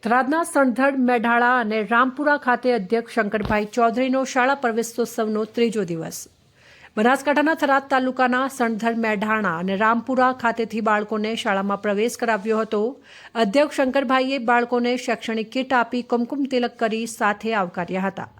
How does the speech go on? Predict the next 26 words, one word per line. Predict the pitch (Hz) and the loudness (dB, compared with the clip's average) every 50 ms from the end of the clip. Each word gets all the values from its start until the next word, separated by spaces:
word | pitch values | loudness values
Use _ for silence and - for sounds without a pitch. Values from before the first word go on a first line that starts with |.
| _ - - - - - - - | _ -20 -20 -20 -20 -14 -4 -4
આ | 220 | -2
કાર્યક્રમની | 208 - 262 262 277 285 311 294 302 320 | 0 2 2 2 2 2 0 0 -2 -2
શરૂઆત | 311 - 294 262 269 262 262 269 269 - | 0 -2 -2 0 2 2 2 0 0 -4
દીપ | 269 254 254 | -8 -6 -2
પ્રાગટ્ય | - 247 240 220 247 240 - 262 247 | -2 -2 0 0 -4 -6 -2 -2 -2
અને | 233 233 226 | -2 -2 -4
પ્રાર્થના | 226 233 214 208 - - 226 226 | -2 -2 -2 -2 -2 -4 -6 -4
થકી | 226 214 208 - 220 | -4 -6 -8 -8 -6
કરાઈ | - 220 214 214 214 220 | -4 -2 -2 0 -2 -2
હતી | 214 220 208 220 226 226 226 | -4 -6 -6 -6 -4 -2 -2
અને | 208 190 196 | -2 0 -2
અધ્યક્ષે | 190 180 175 - - 220 220 226 - - 180 165 | -4 -6 -8 -4 -4 -4 -4 -4 -8 -10 -8 -6
બાળકો | 175 190 196 208 214 - 240 | 0 0 0 0 0 -2 -4
સાથે | 233 - - 226 208 208 226 220 | -4 -2 -2 -2 -2 0 -2 -6
સંવાદ | 220 - - 247 233 226 247 233 | -6 -2 -2 -2 0 2 0 0
કર્યો | 233 - - - 160 170 185 | 0 -4 -8 -8 -6 -4 -2
હતો | 196 208 202 - - - _ _ _ - - - - - | -2 -2 -2 -4 -14 -14 _ _ _ -20 -20 -20 -12 -2
અને | 226 220 240 | 2 2 4
વાલીઓને | 247 254 247 247 269 285 294 285 311 294 | 4 4 2 2 2 0 0 0 0 -2
શિક્ષણ | 302 277 254 - 277 269 | -2 -4 -6 -4 -2 0
માટે | 262 254 247 247 247 247 | 0 0 0 2 0 -2
કામ | 247 247 - 240 214 226 233 | -2 0 0 0 0 0 0
કરવા | 233 233 208 190 185 202 214 | -2 -2 -4 -2 0 0 0
આહ્વાન | 214 208 196 214 214 202 | 2 0 0 -2 -2 -4
કર્યું | 185 - 180 160 170 180 185 202 | -4 -6 -8 -8 -4 -2 -2 -2
હતું. | 202 - - | -2 -4 -12